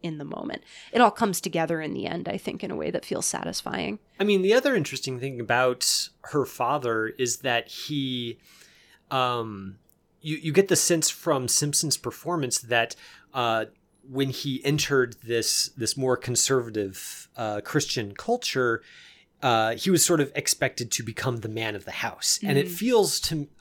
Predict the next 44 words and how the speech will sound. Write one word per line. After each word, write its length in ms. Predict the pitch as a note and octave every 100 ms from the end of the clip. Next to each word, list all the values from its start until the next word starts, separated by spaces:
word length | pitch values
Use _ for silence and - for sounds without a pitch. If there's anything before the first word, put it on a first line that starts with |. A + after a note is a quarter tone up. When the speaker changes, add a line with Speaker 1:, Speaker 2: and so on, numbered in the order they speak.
| D3+
Speaker 2:
the 140 | D3
impression 340 | D3 G#3+ G#3+ D#3
I 80 |
got 200 | D#3 C#3 -
from 140 | C3
Simpson's 380 | - C#3 - B2
performance 420 | B2 - C3+ A#2+
is 160 | B2+ A2+
that 160 | C3
that's 200 | F3+ F#3
a 60 | G#3
role 320 | C3 C#3 C3+
that 320 | A#2+ G#2+ - - - - _ -
her, 280 | D3+ C#3+ C3 C#3
uh, 160 | A#2
Jem's 320 | A2 D3+ C#3 -
father 380 | B2+ A#2 A2+
wears 640 | G2+ G2+ A2 G#2 G2+ G2+ - -
uneasily, 800 | A#2 G#2+ G2 F#2+ - - - _
Speaker 1:
Mm. 200 | G3 F3+
Speaker 2:
where 100 | E3
he, 340 | B2 D3+ C#3+ D#3
he 220 | - F3+
is 120 | G3
expected 580 | C3+ - - A2 - G2+
to 280 | - A2+ G#2
sort 240 | F#2+ A2+
of 100 | G#2 - - - _
be 200 | G2+ C3
the 140 | B2 A2+
guardian 600 | G#2 A#2+ A2 A2 G#2 G#2
of 200 | A2 A2
his 160 | A#2 G2+
daughter's 380 | A#2+ G#2 G2 -
purity 580 | - A#2 G2 F#2 F2 F2+
and 160 | G2+ G2
to 120 | A2
make 360 | A2+ G2+ -
decisions 440 | - - B2 A#2+ G#2
about 180 | G#2+ -
who 160 | - A#2
she's 260 | - A2 G#2
allowed 280 | G2+ G2 -
to 320 | G#2 G2